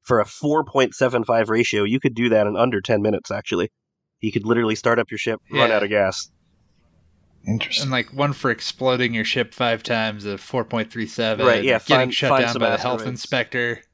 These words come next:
Speaker 1: Oh, I forgot about
Speaker 2: It's
Speaker 1: the
Speaker 2: like
Speaker 1: health
Speaker 2: a
Speaker 1: inspector.
Speaker 2: three six nine.
Speaker 1: Yeah, um, if,
Speaker 2: Yeah.
Speaker 1: if, uh, enough people start giving you negative <laughs> reviews, basically, for sanitary purposes, uh, the health inspector will show up, and then if he finds anything, he'll shut you down, and then it's game over. You start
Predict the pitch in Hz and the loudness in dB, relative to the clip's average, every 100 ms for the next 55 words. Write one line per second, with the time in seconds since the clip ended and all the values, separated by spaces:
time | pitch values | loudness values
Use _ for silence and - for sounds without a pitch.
0 | _ - 196 196 180 180 185 175 147 147 | _ 2 4 4 2 0 2 2 2 0
1 | 147 127 117 120 113 127 107 123 123 131 | 0 -2 -2 -2 -2 -4 -4 -4 -2 -2
2 | 135 135 147 117 107 117 110 104 107 _ | -4 -4 -2 -2 0 0 2 0 -4 _
3 | _ _ _ 139 135 139 135 135 127 117 | _ _ _ -2 2 2 2 4 4 4
4 | 123 123 135 - 135 - 117 - 117 113 | 2 0 -2 -4 -4 0 -2 0 -2 -2
5 | _ - 117 117 110 107 107 101 110 110 | _ -4 -2 -2 -2 -4 -6 0 0 2
6 | 113 117 123 120 113 - 113 113 123 117 | 2 0 -2 0 0 2 2 2 0 0
7 | 117 113 101 117 107 113 123 120 - 123 | 0 0 0 0 0 0 0 0 0 -4
8 | 123 - 127 - _ _ _ - 104 101 | -6 -10 -10 -12 _ _ _ 2 2 2
9 | 107 117 127 123 127 - 131 123 135 135 | 0 0 0 -2 -2 -2 -2 -2 2 4
10 | 135 135 _ _ _ _ _ 110 107 104 | 4 2 _ _ _ _ _ 0 2 2
11 | 98 160 143 139 127 131 127 123 131 127 | 2 -2 0 0 0 -2 -4 -2 -4 -2
12 | 120 107 - 131 - 113 110 110 120 110 | -4 -4 0 -2 -2 0 2 2 0 -2
13 | 104 104 98 - 107 107 104 117 107 - | 0 0 -2 -2 -2 0 -2 -4 -6 -4
14 | 117 107 | 0 0